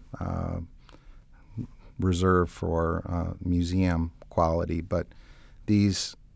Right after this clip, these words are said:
these items to Chip and I and many other lovers of pop culture, uh, these are better than museum pieces.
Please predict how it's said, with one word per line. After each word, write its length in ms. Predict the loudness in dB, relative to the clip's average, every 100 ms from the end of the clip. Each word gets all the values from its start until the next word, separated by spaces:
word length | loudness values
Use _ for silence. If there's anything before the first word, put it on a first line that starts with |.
| -20 -20 -20 -20 -8
these 320 | 0 4 4
items 600 | 4 4 2 0 -2 -6 -10 -6
to 100 | -6
Chip 340 | 2 2 2
and 140 | 2 2
I 160 | 2
and 180 | 2 4
many 240 | 4 4
other 220 | 2 2 2
lovers 500 | 2 2 0 -2 -2
of 300 | -6 -8 -20 -14
pop 260 | -2 -2 -2
culture, 520 | -6 -6 -4 -4 -4 -8 -20 -20 -20 -20 -18 -8
uh, 240 | -4 -4 -4 -10 -20 -12
these 360 | -4 2 4 6
are 100 | 4
better 300 | 4 4 4
than 200 | 4 2
museum 400 | 2 0 -2 -4
pieces. 640 | -6 -8 -8 -10 -10 -12